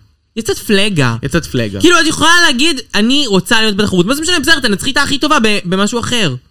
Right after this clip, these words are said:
Speaker 1: הנה, ניצחת את, את לקס, ב-, את ג'קס, בכך שהעלית אות-, יופי, נו,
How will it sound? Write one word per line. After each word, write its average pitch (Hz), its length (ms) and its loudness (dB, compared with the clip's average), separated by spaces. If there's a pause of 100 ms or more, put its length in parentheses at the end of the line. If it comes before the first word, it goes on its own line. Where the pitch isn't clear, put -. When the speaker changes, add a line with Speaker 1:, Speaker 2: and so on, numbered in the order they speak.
(360)
Speaker 1:
הנה, 302 320 2
ניצחת 262 380 2
את, 262 180 -2 (180)
את - 180 -4
לקס, 208 640 0 (420)
ב-, 139 100 -2
את 175 280 0
ג'קס, 240 600 0 (300)
בכך 202 560 0
שהעלית 208 1080 -2
אות-, 202 180 -6
יופי, 233 440 0
נו, 202 260 4